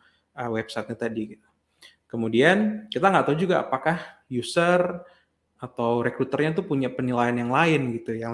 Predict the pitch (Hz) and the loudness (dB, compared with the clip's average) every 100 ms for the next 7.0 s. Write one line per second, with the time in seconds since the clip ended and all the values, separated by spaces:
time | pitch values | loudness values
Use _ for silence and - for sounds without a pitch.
0 | 117 120 120 120 117 131 - - 113 120 | -4 -6 -6 -8 -6 -8 -8 -10 -10 -12
1 | _ _ - 135 170 143 - 135 - 117 | _ _ -6 0 2 0 -4 -4 0 2
2 | 120 - 127 123 - 156 135 113 110 180 | 0 0 -2 -2 -2 -2 -2 -4 -6 -6
3 | 180 - _ _ _ _ _ _ 123 175 | -8 -16 _ _ _ _ _ _ -2 0
4 | 180 - - 160 - 185 185 175 151 135 | 0 -2 -10 -10 0 2 2 0 -2 -2
5 | 131 131 160 165 165 - _ _ _ _ | -2 0 0 0 -4 -14 _ _ _ _
6 | _ _ - 139 139 - 147 143 - | _ _ -2 0 0 0 0 -2 -6